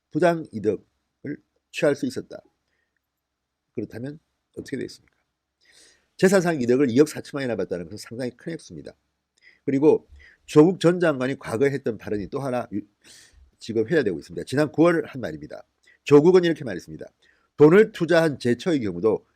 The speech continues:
이게 코링크에 들어가니만이 어느 투자사로 가니만이 하는데, 그 자체를 들은 바가 없는 것으로 제가 알고 있습니다." 제처도 이게 코링크에 들어가니만이 어느 투자로 가니 자체를 들은 바가 없는 것으로 제가 알고 있다. 그러니까 자기 아내는,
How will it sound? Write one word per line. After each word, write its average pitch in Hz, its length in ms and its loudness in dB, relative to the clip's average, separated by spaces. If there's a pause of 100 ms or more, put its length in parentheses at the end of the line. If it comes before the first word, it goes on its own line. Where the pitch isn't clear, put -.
(140)
이게 196 260 4
코링크에 180 520 -2
들어가니만이 131 720 -2 (240)
어느 156 260 2
투자사로 160 540 -2
가니만이 135 480 -4
하는데, 127 500 -2 (260)
그 143 120 2
자체를 185 420 4
들은 165 240 0
바가 123 200 2
없는 104 200 -4
것으로 104 240 -2
제가 98 200 -4
알고 78 120 -6
있습니다." - 300 -18 (1700)
제처도 165 680 6
이게 175 160 0
코링크에 180 460 -2
들어가니만이 151 760 0
어느 143 240 -2
투자로 160 440 2
가니 143 380 -6 (440)
자체를 190 580 4
들은 160 200 2
바가 135 200 2
없는 117 220 -2
것으로 117 260 -2
제가 98 180 -6
알고 90 160 -6
있다. - 180 -20 (320)
그러니까 170 100 4
자기 180 240 0
아내는, 147 460 -2